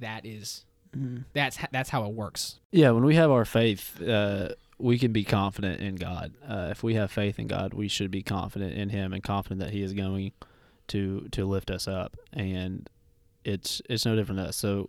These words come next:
Speaker 2: this is the, this is the long-winded way of really just saying that when you're convicted, take that, take that to heart. Let it cut to
Speaker 1: Mm-hmm.
Speaker 2: your heart, like the disciples said to Peter after the sermon.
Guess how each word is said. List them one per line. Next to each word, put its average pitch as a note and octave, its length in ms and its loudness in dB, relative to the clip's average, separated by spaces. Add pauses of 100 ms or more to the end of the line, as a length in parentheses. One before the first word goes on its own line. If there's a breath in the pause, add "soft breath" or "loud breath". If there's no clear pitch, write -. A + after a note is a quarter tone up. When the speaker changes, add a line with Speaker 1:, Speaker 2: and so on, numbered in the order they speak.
(140)
Speaker 2:
this A#2+ 180 0
is A2+ 180 0
the, G2+ 340 0 (1000 soft breath)
this C#3 100 2
is D3+ 80 2
the C#3+ 80 8
long-winded G#2+ 760 4 (400)
way G2+ 380 2
of F#2 240 -2 (480)
really A2 300 4
just G2+ 180 0
saying F#2+ 360 0
that F2+ 320 -2 (1400)
when C3 240 4
you're B2 180 6
convicted, G2+ 720 0 (1400)
take B2+ 240 4
that, G#2 240 0 (500)
take A#2 200 4
that G2+ 120 2
to F#2 60 -6
heart. F2+ 240 -4
Let A2 240 4
it A2 200 0
cut - 320 0
to B2 100 -4
Speaker 1:
Mm-hmm. F#2+ 60 2
Speaker 2:
your E2+ 160 -2
heart, F2 300 -4 (140)
like G2 240 -4
the F2+ 100 -6
disciples F2+ 480 -4
said F#2+ 180 -4
to F#2 60 -8
Peter F#2 520 -2
after F2+ 280 -4
the F2 80 -6
sermon. F2 440 -6